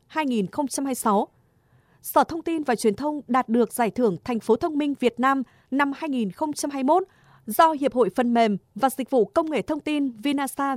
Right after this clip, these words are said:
Việt Nam công nhận. Những kết quả này đã dẫn dắt thúc đẩy chuyển đổi số trong từng ngành, từng lĩnh vực, từng địa phương trong tỉnh. Bên cạnh đó, ở trụ cột kinh tế số và xã hội số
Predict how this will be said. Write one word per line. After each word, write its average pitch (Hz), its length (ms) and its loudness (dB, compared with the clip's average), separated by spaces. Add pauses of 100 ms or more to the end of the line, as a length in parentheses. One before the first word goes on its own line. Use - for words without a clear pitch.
(100)
Việt 240 180 2
Nam 285 160 -4
công 294 200 0
nhận. 262 180 4 (640)
Những 269 220 2
kết 415 180 -2
quả 277 120 0
này 226 240 0
đã 220 220 0
dẫn - 220 -4
dắt 359 220 -2 (120)
thúc 381 180 -2
đẩy 247 160 4
chuyển 226 220 0
đổi 196 100 2
số 233 340 2
trong 320 220 -2
từng 240 220 0
ngành, 214 260 0 (120)
từng 233 160 4
lĩnh 220 140 0
vực, 240 220 4 (280)
từng 269 160 0
địa 240 140 0
phương 311 280 -4
trong 285 180 -4
tỉnh. 214 220 2 (680)
Bên 247 260 2
cạnh 269 140 -4
đó, 220 260 -2 (220)
ở - 180 2
trụ - 180 -2
cột - 280 2
kinh 320 140 -4
tế 247 140 0
số 240 420 2
và 220 280 0
xã 254 160 -6
hội 320 160 -4
số 220 320 2